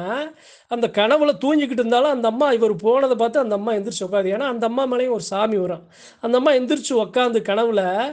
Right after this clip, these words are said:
அவரை பார்க்குது, அவரும் பார்க்குறாரு. அப்ப அவர் சொல்றாரு, அந்த வெள்ளை வேட்டி கட்டி மேல துண்டு போட்டவரு,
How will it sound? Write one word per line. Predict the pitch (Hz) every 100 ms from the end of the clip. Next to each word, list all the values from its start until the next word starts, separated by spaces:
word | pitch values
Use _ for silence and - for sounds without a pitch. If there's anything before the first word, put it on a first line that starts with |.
| 302 - _
அவரை | 214 214 214
பார்க்குது, | 226 247 233 240
அவரும் | 254 208 226 202
பார்க்குறாரு. | 202 196 185 180 175 214 254 - _
அப்ப | - 180 185 185 247 262
அவர் | 208 185 170
சொல்றாரு, | 196 226 208 196
அந்த | 226 185
வெள்ளை | 180 190 220 220 190 - - -
வேட்டி | 190 233 226 214
கட்டி | 226 -
மேல | 214 202 220
துண்டு | 165 202 202
போட்டவரு, | 202 196 190 180